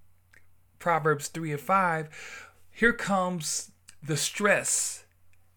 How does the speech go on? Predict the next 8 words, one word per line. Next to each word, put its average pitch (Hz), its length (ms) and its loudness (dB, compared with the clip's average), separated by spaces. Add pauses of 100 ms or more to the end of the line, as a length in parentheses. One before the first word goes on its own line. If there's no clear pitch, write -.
(120)
and 151 160 0
the 143 80 2
disorder 156 800 0
and 139 240 -4
the 123 280 2 (480)
disease 160 680 4
or 123 140 0
dis-ease 117 1000 0